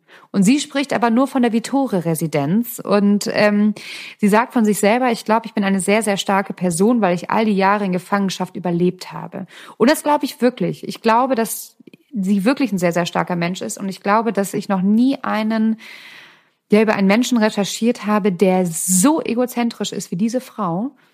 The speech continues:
Und dich, diese, diese Menschen, die ja so, die haben ja so einen inneren Trieb. Ich glaube, die können auch gar nicht irgendwie aufgeben. Und ich glaube, die können auch gar nicht anders. Und die verdrängen alles andere. Und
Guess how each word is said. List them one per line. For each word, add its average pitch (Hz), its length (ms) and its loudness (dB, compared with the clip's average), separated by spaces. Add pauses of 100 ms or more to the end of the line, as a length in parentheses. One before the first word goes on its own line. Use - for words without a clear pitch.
(580)
Und 226 320 4 (960)
dich, - 340 -2
diese, 233 300 0 (140)
diese 226 280 0
Menschen, 226 460 0
die 214 80 0
ja 214 160 2
so, 185 160 -2
die 214 180 2
haben 226 80 2
ja 226 100 4
so 240 220 2
einen 220 380 2
inneren 233 640 2
Trieb. 247 640 0 (400)
Ich 208 120 -4
glaube, 226 140 2
die 233 80 0
können 247 280 0
auch - 120 -2
gar 208 160 0
nicht 208 160 0
irgendwie 202 300 0
aufgeben. 196 320 0
Und 190 40 0
ich - 120 -8
glaube, 214 180 0
die 180 40 0
können 247 260 0
auch 196 120 0
gar 185 140 0
nicht 180 220 -4
anders. 202 340 0
Und 190 320 -2 (800)
die 202 160 2
verdrängen 233 480 0
alles 262 220 -2
andere. 170 380 -2 (440)
Und 202 420 2